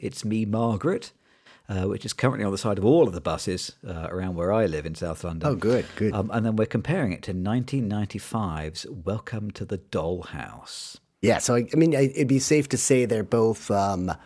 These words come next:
Speaker 2: preteen films, maybe?
Speaker 1: Yeah, yeah, I think, yeah, that's a word, isn't it? Yeah.
Speaker 2: Um, Are You There, God? It's Me, Margaret. Longish title with both a
Speaker 1: <laughs>
Speaker 2: question and an answer.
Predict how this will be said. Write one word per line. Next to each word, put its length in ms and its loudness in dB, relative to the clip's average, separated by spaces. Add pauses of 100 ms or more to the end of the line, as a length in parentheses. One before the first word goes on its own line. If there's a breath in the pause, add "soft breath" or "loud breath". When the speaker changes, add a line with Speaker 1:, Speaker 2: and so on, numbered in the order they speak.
(800 loud breath)
Speaker 2:
preteen 680 4
films, 440 0
maybe? 340 2
Speaker 1:
Yeah, 380 2
yeah, 220 4
I 80 2
think, 240 -2
yeah, 140 4
that's 240 2
a 40 4
word, 260 4
isn't 200 0
it? 220 -4
Yeah. 340 -4
Speaker 2:
Um, 380 4
Are 140 2
You 220 4
There, 280 2
God? 420 0
It's 300 -2
Me, 140 4
Margaret. 480 0 (420 soft breath)
Longish 680 2
title 380 4
with 200 0
both 320 0
a 140 2
Speaker 1:
<laughs> 60 -6
Speaker 2:
question 580 -2
and 200 2
an 120 2
answer. 500 4